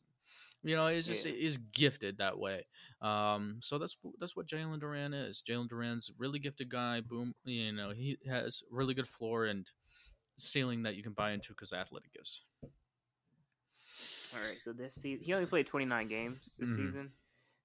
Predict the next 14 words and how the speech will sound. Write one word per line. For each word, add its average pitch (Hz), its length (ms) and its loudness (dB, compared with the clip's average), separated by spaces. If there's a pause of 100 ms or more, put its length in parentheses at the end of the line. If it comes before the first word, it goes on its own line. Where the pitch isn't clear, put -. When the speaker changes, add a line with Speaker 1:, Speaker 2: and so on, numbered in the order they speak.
(120)
Speaker 2:
Um, 117 400 2
so 113 340 -2
twelve, 127 460 4 (260)
twelve 135 300 0
points, 131 360 -2 (100)
eight 117 200 -4
point 123 200 0
one 120 180 -2
rebounds, 123 720 -2
and 110 160 -6
one 110 120 -10
point 120 240 -6
three 117 120 -4
assists. 127 480 -6